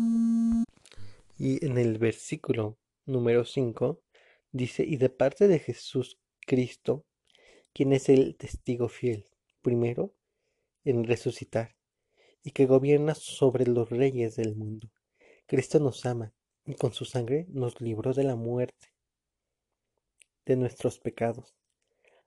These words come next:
Ha hecho de nuestro un reino, y nos hizo sacerdotes, para servir a Dios,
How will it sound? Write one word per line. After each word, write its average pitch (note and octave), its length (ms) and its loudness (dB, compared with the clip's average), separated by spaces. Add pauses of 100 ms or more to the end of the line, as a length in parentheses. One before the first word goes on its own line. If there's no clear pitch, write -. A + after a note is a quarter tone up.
(140)
Ha C3 180 4
hecho D#3+ 320 2
de D3+ 100 4
nuestro C3 800 0 (1800)
un C3 300 -2
reino, B2+ 520 2 (340)
y C#3+ 80 -6
nos B2+ 260 -2
hizo C#3 220 -6
sacerdotes, - 1040 -4 (400)
para B2 180 2
servir B2 380 2
a C3 80 -2
Dios, C3+ 420 -2